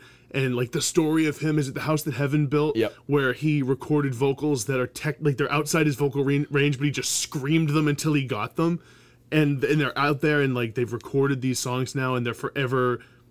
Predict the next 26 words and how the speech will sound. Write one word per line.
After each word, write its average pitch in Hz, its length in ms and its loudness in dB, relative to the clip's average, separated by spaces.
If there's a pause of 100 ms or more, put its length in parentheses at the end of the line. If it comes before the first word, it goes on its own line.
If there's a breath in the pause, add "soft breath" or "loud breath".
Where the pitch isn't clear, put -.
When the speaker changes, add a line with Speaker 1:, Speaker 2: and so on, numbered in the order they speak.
(240)
Speaker 1:
you 143 120 0
know, 107 360 -2 (100)
th-, 113 160 -14 (100)
there 139 460 0
for 139 180 -2
us 123 140 -2
to 107 240 -6
enjoy. 135 640 -2 (380 loud breath)
That 139 300 -2
myth 151 480 0
is 127 160 0
maybe 156 280 2
more 147 220 2
important 143 360 -2
than 131 80 -2
the 123 100 0
album 123 220 -2
Speaker 2:
It 127 80 2
is. 117 80 0
Speaker 1:
itself. 160 340 0
Speaker 2:
And 151 160 0
as 151 320 -4
the 160 80 0
years 131 360 0
tick - 340 -10
by 101 560 -2